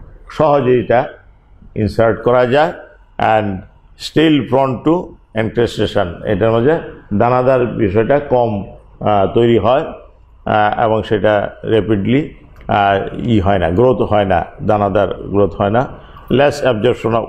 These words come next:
water, আহ, পানি খুব, আহ, ই, অল্প absorption হয়। And all less urethral irritation, যে ইউরিনারি ট্র্যাক্টে পিরপির করে, বিড়বিড় করে, কামড়ায়, কুটকুট করে,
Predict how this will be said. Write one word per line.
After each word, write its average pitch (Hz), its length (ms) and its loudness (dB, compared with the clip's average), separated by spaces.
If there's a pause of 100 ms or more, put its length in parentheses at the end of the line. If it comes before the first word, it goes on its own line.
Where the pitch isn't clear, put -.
(120)
water, 123 300 0 (600)
আহ, 101 800 0
পানি 117 340 0
খুব, 110 140 0
আহ, 101 600 -2
ই, 104 120 -4
অল্প 110 520 0
absorption 110 540 -2
হয়। 135 220 0 (420)
And 104 180 0 (300)
all 123 640 0
less 135 380 0
urethral 117 360 0 (120)
irritation, 104 540 -2 (520)
যে 107 180 4
ইউরিনারি 113 280 2
ট্র্যাক্টে 156 520 0 (280)
পিরপির 113 400 0
করে, 117 180 2
বিড়বিড় 107 400 0
করে, 110 200 2
কামড়ায়, 110 420 0
কুটকুট 113 420 -2
করে, 110 460 0